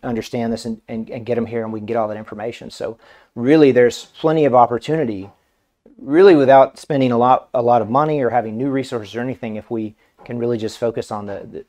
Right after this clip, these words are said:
the big, important, high yield things here. So <clears throat> we're trying to get that number up in our region, uh, with education in the community, um, and with education of providers. So,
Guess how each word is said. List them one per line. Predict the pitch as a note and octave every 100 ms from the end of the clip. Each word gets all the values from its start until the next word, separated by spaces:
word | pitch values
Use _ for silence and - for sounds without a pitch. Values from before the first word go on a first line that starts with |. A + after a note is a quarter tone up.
| _
the | A2 G#2
big, | G#2 A2 A#2+ A2+
important, | G#2+ A#2+ G#2+ G#2+ _ -
high | - A2
yield | G2+ G#2 G2+
things | - C3 C#3
here. | F2 D2+ - _ _ _ _
So | - C3+ B2 B2
<clears throat> | - D#3+
we're | D3+ C#3
trying | C#3+ C#3+ C#3+
to | B2+
get | A#2 B2
that | B2+ A#2+
number | B2 A#2 A2
up | B2 C3+ - -
in | C3+
our | B2+
region, | B2 C#3+ E3 F#3+ - _ _ - _ -
uh, | C3 A#2+ A#2+
with | A#2
education | B2+ A#2+ A#2 A#2+ C3 -
in | C#3+
the | A2+
community, | A#2 A#2 C#3 D#3+ E3 _ _ _
um, | G#2+ G#2+ G#2+ G#2+ A2
and | A2+ A2+ A2+ -
with | - A2+ A#2+
education | A2+ A2 A#2 A2+ A2
of | G2
providers. | A2 G2 A#2+ D3+ - _ _ _ _ _ _ _ _ -
So, | - E3 D3 C#3